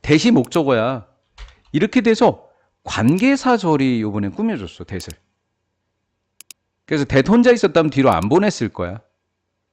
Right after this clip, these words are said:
근데 위치 절이 같이 있기 때문에. 그러면 우리를 위협하는 것처럼 보이는 것을, 보이는 바로 그것을 비밀스럽게 유지했었을 때,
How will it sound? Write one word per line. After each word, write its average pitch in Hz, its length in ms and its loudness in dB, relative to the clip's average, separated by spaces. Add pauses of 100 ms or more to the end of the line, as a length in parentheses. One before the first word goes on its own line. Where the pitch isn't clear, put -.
근데 135 200 -2
위치 170 480 -2
절이 151 420 2
같이 - 340 -6
있기 98 180 -8
때문에. 82 440 -14 (260)
그러면 214 460 2 (640)
우리를 208 800 4
위협하는 214 880 2
것처럼 185 560 2
보이는 151 500 2
것을, 233 520 2 (600)
보이는 175 400 4
바로 123 220 0
그것을 175 600 2 (400)
비밀스럽게 165 880 0
유지했었을 104 840 -6
때, 85 280 -16